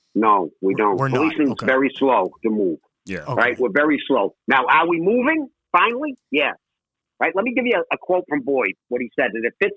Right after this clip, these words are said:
Speaker 1: whether we're talking the physical, mental, or moral, right? And I love this. He says, i-, in this quote, he says, "We can't just look at our present experiences, uh, or use the same mental recipes over and over again." Now, that can be for how we handle calls,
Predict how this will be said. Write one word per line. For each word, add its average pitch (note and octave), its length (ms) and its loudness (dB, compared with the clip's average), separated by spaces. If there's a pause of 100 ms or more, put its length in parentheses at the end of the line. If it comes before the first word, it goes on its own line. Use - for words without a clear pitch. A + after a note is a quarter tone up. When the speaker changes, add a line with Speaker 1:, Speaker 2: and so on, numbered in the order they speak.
(100)
Speaker 1:
whether B2 220 0
we're C3 120 0
talking C#3+ 420 0
the - 140 -4
physical, E3 380 -4
mental, D3 320 2
or A#2+ 80 0
moral, A#2+ 460 0
right? A#2 300 0
And B2 140 0
I B2 40 2
love C#3 260 2
this. G2 180 -6
He A2 200 -2
says, B2+ 120 2 (540)
i-, B2+ 80 2 (100)
in C3 140 2
this C3 100 2 (100)
quote, D3+ 340 0
he A#2 180 -2
says, B2 180 2
"We B2+ 120 0
can't G3 340 -2
just A3 220 0
look F3 280 0
at D#3 80 2
our C#3 160 2
present D#3+ 320 2
experiences, B2 800 -2 (880)
uh, B2+ 160 4 (480)
or C#3+ 200 2
use D3+ 320 0
the C#3 180 -4
same E3 200 2
mental D3+ 300 2
recipes C#3 560 -2
over B2+ 240 0
and B2+ 100 2
over A2 300 0
again." E2+ 260 -4
Now, - 220 -2
that - 200 2
can D#4 120 2
be E3 240 0
for A2+ 160 4
how B2+ 160 2
we A#2 200 -4
handle C#3 320 -2
calls, A3 440 2